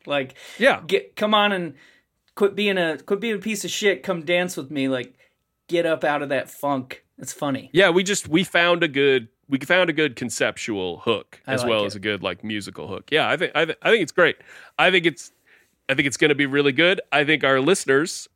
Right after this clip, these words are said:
Speaker 2: are about to hear it, and they should be very excited. But before we do that, uh, Tyler, do you have anything you wanna plug? Anything imminent coming up? Um,
Speaker 1: Um,
Speaker 2: or
Speaker 1: not really. Uh,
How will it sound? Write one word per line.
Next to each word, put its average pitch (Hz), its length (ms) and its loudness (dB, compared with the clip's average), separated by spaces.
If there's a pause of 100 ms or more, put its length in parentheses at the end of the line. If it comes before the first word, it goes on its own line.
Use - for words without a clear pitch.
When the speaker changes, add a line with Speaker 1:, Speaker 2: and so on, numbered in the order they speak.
Speaker 2:
are 117 180 2
about 131 360 0
to 113 100 -2
hear 156 220 2
it, - 180 -4 (360)
and 110 120 -6
they 123 80 2
should 123 180 -6
be 131 80 -2
very 120 240 2
excited. 113 400 0
But 110 120 -6
before 165 300 -2
we 165 100 2
do 147 180 0
that, 156 300 2 (720)
uh, 117 460 2 (720)
Tyler, 185 280 4
do 160 120 -2
you 156 60 4
have 165 120 2
anything 151 480 0
you 131 140 -6
wanna 127 160 2
plug? 135 540 2
Anything 131 340 -2
imminent 131 440 0
coming 143 260 2
up? 139 260 -2 (180)
Um, 107 420 0 (300)
Speaker 1:
Um, 196 540 0
Speaker 2:
or 180 40 0
Speaker 1:
not 247 240 0
really. 214 300 0
Uh, 185 160 4